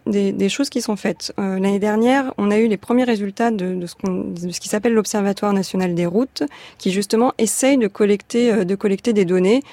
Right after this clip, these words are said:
pour justement mieux connaître le réseau départemental et le ré-, tout, enfin, tout le réseau en fait. Il y a aussi des données sur le réseau national.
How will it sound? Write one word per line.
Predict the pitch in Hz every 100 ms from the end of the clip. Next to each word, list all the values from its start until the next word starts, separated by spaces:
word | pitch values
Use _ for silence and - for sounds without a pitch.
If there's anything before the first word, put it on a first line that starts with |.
| - - _
pour | - 254 240 202
justement | 214 - 208 202
mieux | 247
connaître | - 208 214 -
le | 190
réseau | 190 185 190
départemental | 185 190 185 - 190 180 233 254 -
et | 214 233 - -
le | 190 190
ré-, | 190
tout, | 202 190 -
enfin, | - 196 170
tout | 165 269
le | 247
réseau | 202 190 196
en |
fait. | 160 180 -
Il | 165
y | 165
a |
aussi | 180 -
des | 190
données | 190
sur | 202 180
le |
réseau | 180 175
national. | 180 175 180 202